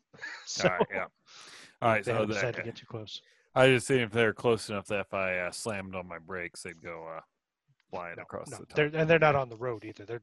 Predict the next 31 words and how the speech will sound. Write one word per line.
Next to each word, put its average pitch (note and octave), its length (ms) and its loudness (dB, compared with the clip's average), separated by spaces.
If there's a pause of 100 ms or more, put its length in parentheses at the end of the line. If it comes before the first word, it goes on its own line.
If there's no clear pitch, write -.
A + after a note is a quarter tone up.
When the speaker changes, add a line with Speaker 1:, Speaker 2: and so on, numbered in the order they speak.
(160)
Speaker 1:
they're A2+ 220 -8
o-, A#2 120 -8 (140)
off A2 100 -8 (120)
the, A2+ 100 -14
Speaker 2:
Gotcha, F#2+ 260 -2
Speaker 1:
off G#2+ 140 -10
road. G#2 200 -18
Speaker 2:
gotcha. F#2 360 -6 (200)
Okay. G2 220 -6 (320)
All A2 80 0
right, G#2+ 220 0
yep. C3 180 4 (600)
But, A#2 180 -2
uh, G#2 500 2 (580)
now A#2+ 120 6
the A#2+ 80 6
guy C#3+ 220 10
in C3 100 2
front D3+ 260 6
of C3 60 -4
me, A2+ 120 2
does G#2+ 200 2
it A2+ 100 -4
look A#2 160 -2
like A2 160 0
he's A#2 220 -8
coming A#2 260 -6
down A#2+ 180 -4
the A#2 80 -8
road? B2 280 -2 (880)
Speaker 1:
Yeah, D#3+ 320 8